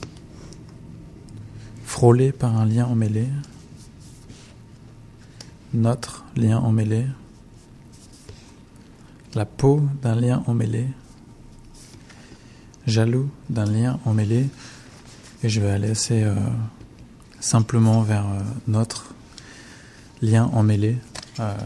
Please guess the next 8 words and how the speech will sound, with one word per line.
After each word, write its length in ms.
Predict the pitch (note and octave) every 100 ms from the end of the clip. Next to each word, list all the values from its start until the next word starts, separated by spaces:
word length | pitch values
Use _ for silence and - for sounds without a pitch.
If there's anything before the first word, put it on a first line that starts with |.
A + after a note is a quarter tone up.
| A2+ A2+ - - - - - - - - - - - - -
je 140 | - G#2+
reviens 260 | G#2 G#2+
à 40 | A2+
cette, 340 | A2+ G2+ - G#2 A#2
cette, 240 | - -
cette 320 | - A2 -
idée 340 | A2+ A2 A2+ A2
de, 140 | G#2+